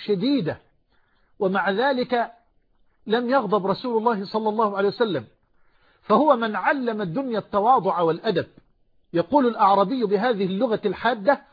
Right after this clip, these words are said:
"يا محمد، أتانا رسولك"،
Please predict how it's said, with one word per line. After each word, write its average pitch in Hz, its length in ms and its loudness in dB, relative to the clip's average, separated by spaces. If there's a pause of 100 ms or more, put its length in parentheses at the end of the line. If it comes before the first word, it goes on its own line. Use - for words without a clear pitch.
(460)
"يا 214 180 0
محمد، 233 560 -4 (640)
أتانا 233 580 0
رسولك"، 285 720 -2